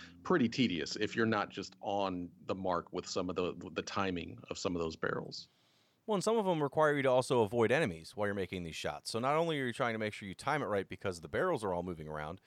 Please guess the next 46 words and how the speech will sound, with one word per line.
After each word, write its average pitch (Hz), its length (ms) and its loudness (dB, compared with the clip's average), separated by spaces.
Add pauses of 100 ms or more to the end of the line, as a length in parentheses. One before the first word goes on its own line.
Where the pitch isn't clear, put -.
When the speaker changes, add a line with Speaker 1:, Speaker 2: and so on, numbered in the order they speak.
(280)
Speaker 2:
but 104 140 0
there 98 160 0
could 92 180 -6
be 92 260 -8
some 95 200 -8
kind 101 180 -2
of, 95 80 -2
like, 95 160 0
hornet 139 400 0
thing 90 300 -2
flying 95 260 -2
around 92 220 -2
the 87 80 -6
room. 85 220 -4
And 82 60 -8
if 87 120 -8
you 120 60 0
hit 135 100 -2
those, 143 420 0 (420)
even 175 280 -4
with 139 100 -2
your 110 120 -6
partner, 98 480 2
sure, 151 340 2
you, 101 260 -6
you 104 140 -6
know, 87 80 -2
you 147 200 -8
die, 87 340 -2 (260)
but 113 140 -6
your 95 80 -6
partner 139 320 2
comes 104 240 0
out, 98 260 2
but 120 120 -2
then 147 300 0 (180)
you've 139 240 -8
messed 143 280 -2
up 151 100 -4
the 120 160 2
whole 127 200 0
trajectory 123 520 0
of 104 100 -4
your 98 100 -8
jump, 117 360 0 (100)
and, 101 200 -8